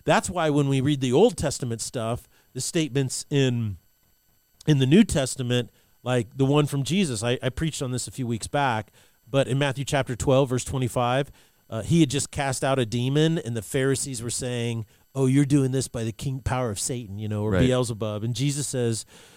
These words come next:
Speaker 1: it says, "Knowing their thoughts, Jesus says to them, 'Every kingdom divided against itself is laid waste.'"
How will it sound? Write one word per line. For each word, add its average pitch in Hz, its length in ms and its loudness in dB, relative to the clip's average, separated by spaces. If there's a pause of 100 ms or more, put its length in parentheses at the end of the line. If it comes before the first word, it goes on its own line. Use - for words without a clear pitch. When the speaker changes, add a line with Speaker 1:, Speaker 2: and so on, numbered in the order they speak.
(160)
Speaker 1:
it 123 100 -6
says, 139 180 2
"Knowing 156 280 4
their 151 100 6
thoughts, 135 340 2
Jesus 117 300 -2
says 123 260 -4
to 110 80 -14
them, 107 280 -4 (280)
'Every 180 320 4
kingdom 196 720 4
divided 139 460 2
against 131 380 -2
itself 123 420 -2
is 110 240 -2
laid 131 400 2
waste.'" 110 800 -4